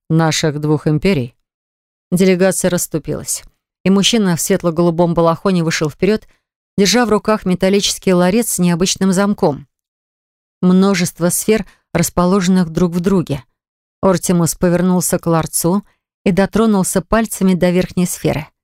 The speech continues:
Теперь они стали открываться, и с характерным щелчком крышка откинулась назад,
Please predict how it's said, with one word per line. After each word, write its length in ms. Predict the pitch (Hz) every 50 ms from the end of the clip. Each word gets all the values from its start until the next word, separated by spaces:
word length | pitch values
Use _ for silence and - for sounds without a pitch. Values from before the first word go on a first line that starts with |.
| _ _ _ _ _ _ _ _ _ _
Теперь 280 | - - 208 196 196
они 180 | 196 190 196 185
стали 260 | - - - 190 185
открываться, 720 | 180 170 - - 175 170 151 156 185 196 - - - 156
и 120 | - -
с 100 | 170 -
характерным 580 | - 180 170 165 - - - 190 175 165 175 170
щелчком 500 | - - 175 165 - - - 196 185 175
крышка 380 | - - 180 170 - - - 165
откинулась 500 | - - - 175 170 165 165 160 - -
назад, 440 | 170 165 160 165 208 160 - -